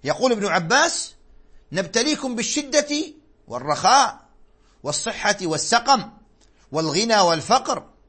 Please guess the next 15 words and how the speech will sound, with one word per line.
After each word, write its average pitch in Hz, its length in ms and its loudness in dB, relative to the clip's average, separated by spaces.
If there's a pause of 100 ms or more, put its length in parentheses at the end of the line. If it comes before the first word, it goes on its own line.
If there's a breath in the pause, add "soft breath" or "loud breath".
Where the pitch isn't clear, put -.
(280)
والحلال 180 600 2
والحرام 185 760 -2 (340)
والطاعة 214 600 2
والمعصية 233 920 -2 (280)
والهدى 160 400 0
والضلال". 127 680 0 (1900)
العاقل 233 680 2 (2000)
يجب 247 300 -2
عليه 220 260 0
حتما 220 500 -6
أن 196 80 -4
يوقن 190 640 -2 (1600 soft breath)
أن 226 200 2
هذه 262 420 2
الأشياء 214 720 -2